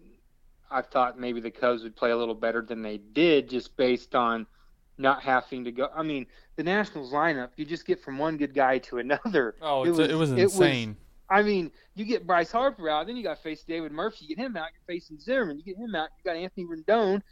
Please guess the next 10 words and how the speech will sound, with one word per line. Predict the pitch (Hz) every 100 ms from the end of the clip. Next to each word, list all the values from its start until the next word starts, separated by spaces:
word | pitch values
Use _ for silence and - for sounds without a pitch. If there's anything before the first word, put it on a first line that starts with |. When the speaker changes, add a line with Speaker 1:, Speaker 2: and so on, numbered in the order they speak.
| _ _
Speaker 1:
you | 208
got | 220 -
Trey | 196 196
Turner | 190 220 240 226 151
in | 139
there. | 127 131 165 - - _ _ _
And, | 170 160 151 143 180
you | 175
know, | 151 139 151
Speaker 2:
It's | -